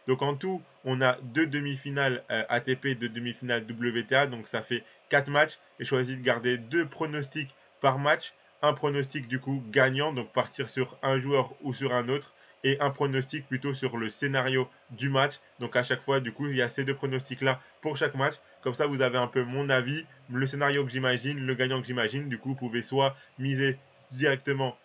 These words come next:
sur le gagnant ou la gagnante que je vous conseille,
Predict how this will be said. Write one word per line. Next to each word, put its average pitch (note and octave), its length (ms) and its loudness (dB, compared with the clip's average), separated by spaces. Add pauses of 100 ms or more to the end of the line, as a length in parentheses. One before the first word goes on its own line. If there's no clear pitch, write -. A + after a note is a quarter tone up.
(100)
sur C3 240 0
le C3 80 4
gagnant B2+ 400 2
ou B2+ 100 -2
la A#2+ 120 2
gagnante A#2+ 520 -2
que C3+ 100 0
je B2 80 0
vous B2 80 -4
conseille, B2 480 -2